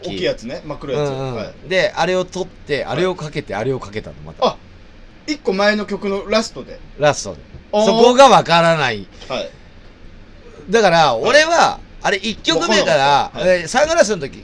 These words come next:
Speaker 1: サングラス取ったらサングラスっていうのは、
Speaker 2: はい。
Speaker 1: 一曲目からつけてますよ。
Speaker 2: 登場の時からやってる。
Speaker 1: 三曲でも四曲目でも、
Speaker 2: はいはいはいはい。
Speaker 1: 二曲目でもつけてます。
Speaker 2: はい。はい。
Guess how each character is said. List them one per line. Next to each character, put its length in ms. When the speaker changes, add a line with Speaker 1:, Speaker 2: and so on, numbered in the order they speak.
Speaker 1:
サ 160
ン 60
グ 40
ラ 80
ス 40
取 120
っ 40
た 60
ら 60
サ 140
ン 60
グ 60
ラ 100
ス 100
っ 40
て 120
い 40
う 20
の 80
は、 120
Speaker 2:
は 60
い。 120
Speaker 1:
一 80
曲 200
目 80
か 60
ら 80
つ 80
け 100
て 80
ま 140
す 60
よ。 80
Speaker 2:
登 120
場 80
の 60
時 160
か 80
ら 80
や 80
っ 20
て 80
る。 20
Speaker 1:
三 0
曲 0
で 100
も 80
四 180
曲 160
目 80
で 60
も、 20
Speaker 2:
は 60
い 40
は 60
い 20
は 80
い 40
は 40
い。 80
Speaker 1:
二 60
曲 180
目 120
で 100
も 120
つ 140
け 80
て 140
ま 120
す。 220
Speaker 2:
は 80
い。 40
は 40
い。 40